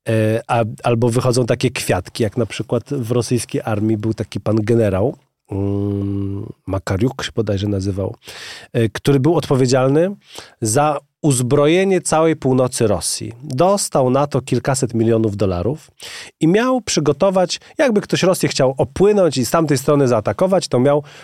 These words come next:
przygotować cały pas umocnień, jakieś bunkry, jakieś wieżyczki, jakieś porty, z których rosyjskie statki wodne będą wypływać. Słuchajcie, no, facet dostał czterysta milionów dolarów na to, nie? I ile można, jak się dostaje czterysta milionów dolarów i się jest rosyjskim generałem, ile mniej więcej można przewalić,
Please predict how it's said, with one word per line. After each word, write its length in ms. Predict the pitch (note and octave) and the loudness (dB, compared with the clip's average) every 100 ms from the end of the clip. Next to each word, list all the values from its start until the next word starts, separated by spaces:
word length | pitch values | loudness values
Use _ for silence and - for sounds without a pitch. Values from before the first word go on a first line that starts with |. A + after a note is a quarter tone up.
| - | -12
przygotować 800 | - C#3+ B2+ B2+ C3 A2+ A2 - | -2 0 0 2 2 2 0 -4
cały 300 | - B2 B2+ | -2 2 2
pas 260 | - A2 - | 2 -2 -2
umocnień, 520 | C3+ A2 G#2 - G#2 | 0 2 0 -2 -8
jakieś 320 | F#2 - G2+ | -8 -4 -4
bunkry, 460 | G#2 E3+ D#3+ B2+ G2+ | 0 2 2 2 -4
jakieś 260 | F2+ F#2+ G2 | -4 -4 0
wieżyczki, 760 | C#3 C#3 D#3 - - G#2+ G2+ G#2+ - - A#2 A2+ | 0 2 0 -2 -8 -10 -12 -12 -16 -14 -14 -12
jakieś 320 | - - - | -10 -8 -8
porty, 480 | - F3+ C#3+ C3+ A#2 | 0 2 2 0 -4
z 80 | |
których 380 | - - B2+ A#2 | -2 -2 -2 0
rosyjskie 480 | B2 A#2+ B2+ - A#2+ | 0 0 -2 -2 -4
statki 380 | - A2+ - A2+ | -2 -4 -4 -2
wodne 240 | A2+ A2 | 0 0
będą 240 | G#2 G#2+ G2+ | 0 0 -2
wypływać. 400 | G#2 A2+ G#2 G#2 - - - | -2 -2 -4 -6 -12 -14 -14
Słuchajcie, 260 | - B2 | -2 0
no, 100 | E3 A#3 | 2 0
facet 380 | G3 - F#3 E3+ | -2 -2 0 0
dostał 260 | C3+ - A#2+ | 0 -2 -4
czterysta 320 | - A2+ - | -2 -2 0
milionów 340 | G#2+ G#2 G2+ F#2 | 0 2 0 0
dolarów 520 | G2 F2 F2 - - | -2 -2 -6 -12 -14
na 120 | - - | -12 -12
to, 200 | G2+ G2+ | -10 -8
nie? 180 | C#3+ F3+ | -8 -4
I 120 | C#3+ C#3+ | -6 -2
ile 180 | - G3+ | 2 4
można, 320 | E3 D3 D3 | 4 2 2
jak 120 | C#3+ - | 0 0
się 100 | C3 | 0
dostaje 240 | B2+ D#3 | 2 0
czterysta 340 | - C#3+ C3 | 2 0 2
milionów 380 | B2 A#2+ A#2 A2+ | 2 2 2 0
dolarów 380 | G2+ G2+ G#2 A2+ - - - - - - - | 0 0 0 -2 -10 -14 -12 -14 -16 -20 -4
i 60 | C#3 | 0
się 120 | D3+ | 0
jest 140 | C#3 | 2
rosyjskim 480 | C#3+ C#3 E3+ C#3+ C#3+ | 2 2 2 2 0
generałem, 480 | C3 C3+ B2 A2 A#2 | 4 4 4 2 2
ile 200 | F3 F#3 | 2 4
mniej 140 | D#3 C#3 | 6 4
więcej 220 | B2+ B2+ | 4 2
można 240 | A#2+ A#2 | 2 0
przewalić, 720 | - A#2+ G2+ F2 F#2+ - - | 0 -2 0 -2 -6 -10 -14